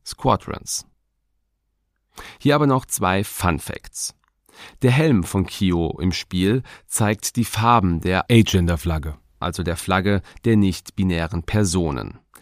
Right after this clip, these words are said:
Dies wird aber bis heute noch vom Entwicklerstudio als reiner Zufall tituliert.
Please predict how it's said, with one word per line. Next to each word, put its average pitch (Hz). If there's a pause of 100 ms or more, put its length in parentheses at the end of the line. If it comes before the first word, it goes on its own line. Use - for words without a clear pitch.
(300)
Dies 98
wird 113
aber 113
bis 101
heute 104
noch 87
vom -
Entwicklerstudio 107
als -
reiner 82
Zufall -
tituliert. -